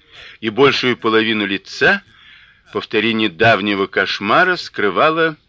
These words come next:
испятнанная кровью повязка. "Люда, ты не думай, я ничего", бодро выговорил Плещеев,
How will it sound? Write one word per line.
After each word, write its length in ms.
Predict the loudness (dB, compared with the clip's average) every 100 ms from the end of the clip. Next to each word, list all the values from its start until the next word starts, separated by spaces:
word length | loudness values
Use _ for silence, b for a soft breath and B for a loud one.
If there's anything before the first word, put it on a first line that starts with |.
| b b b
испятнанная 960 | -12 -10 -8 0 2 2 -4 -4 -2 -4
кровью 480 | -6 -4 -4 -4 -12
повязка. 680 | -10 -10 -10 -14 -20 -20 _ _ _ _ _ _ b b b b b b _ -2
"Люда, 540 | 2 4 6 4 2 -6
ты 140 | -4
не 140 | -2 -2
думай, 440 | 0 0 0 -4
я 400 | -4 -2 0 -2 -6
ничего", 680 | -8 -6 -4 -4 -4 -6 -10 -14 _ _ b
бодро 640 | -2 4 4 4 4 2 0
выговорил 600 | -4 -2 0 -2 -2 -4
Плещеев, 880 | -6 -8 -6 -2 0 0 0 -6